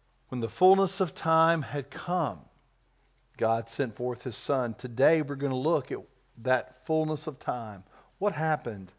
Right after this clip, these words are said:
in that fullness of time so that God could bring forth his Son? That's what we're gonna read about today and study today. If you're able, I invite you to stand for the reading of God's holy word. Matthew chapter one,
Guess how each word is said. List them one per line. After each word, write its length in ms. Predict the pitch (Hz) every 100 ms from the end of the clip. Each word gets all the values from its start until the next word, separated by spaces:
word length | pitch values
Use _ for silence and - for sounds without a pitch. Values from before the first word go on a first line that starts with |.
| _ _ -
in 100 | 131
that 240 | 131 117 -
fullness 380 | 151 147 139
of 120 | 143 -
time 520 | 143 127 110 98 95 _ _ _ _ _ _ _
so 140 | - 131
that 100 | 135
God 320 | 127 131 123
could 180 | 123 110
bring 320 | 123 151 147
forth 560 | - 135 120 104 - - _ _
his 180 | - 117
Son? 420 | - - 113 101
That's 180 | 104 147
what 60 | 190
we're 40 |
gonna 160 | 185 160
read 220 | 139 160
about 340 | 135 120 101
today 240 | - 110 104
and 120 | 104
study 340 | - 131 120
today. 420 | 110 107 107 98 92 - - -
If 180 | 156
you're 140 | 170 156
able, 420 | 143 170 147 131
I 120 | 120
invite 420 | 127 117 139 147 -
you 80 |
to 80 | 135
stand 400 | 135 - 147 131
for 80 | 135
the 100 | 139
reading 320 | 131 143 135
of 120 | 123
God's 520 | 113 131 135 131 117 - _ - _ _ _
holy 320 | - 156 147
word. 420 | 131 117 104 101
Matthew 480 | 104 127 147 135 143
chapter 460 | 117 - 147 - 135
one, 560 | 123 143 135 113 98